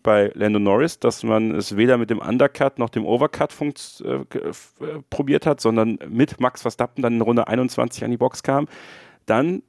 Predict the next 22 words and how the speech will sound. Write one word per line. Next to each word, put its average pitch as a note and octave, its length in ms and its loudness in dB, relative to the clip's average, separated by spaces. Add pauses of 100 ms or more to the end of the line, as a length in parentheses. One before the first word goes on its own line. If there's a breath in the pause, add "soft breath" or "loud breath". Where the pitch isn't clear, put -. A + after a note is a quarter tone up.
(200)
diese A#2+ 140 4
Norris-Aktion, D3 840 2
als - 240 -4
er A#2+ 80 2
da - 220 -4
übers A2+ 320 -2
Gras - 360 -2
gefahren D#3 500 0
ist D#3+ 200 -4
in C#3+ 80 -4
Runde D3+ 260 2
einundzwanzig, D3+ 920 0
wo C3+ 380 -2
man C#3+ 160 2
nicht C#3 160 0
genau C3+ 260 2
weiß, C3+ 280 0
was B2+ 160 -2
ihn C3+ 100 2
da B2+ 140 2
geritten C#3 360 -2
hat. C#3+ 180 0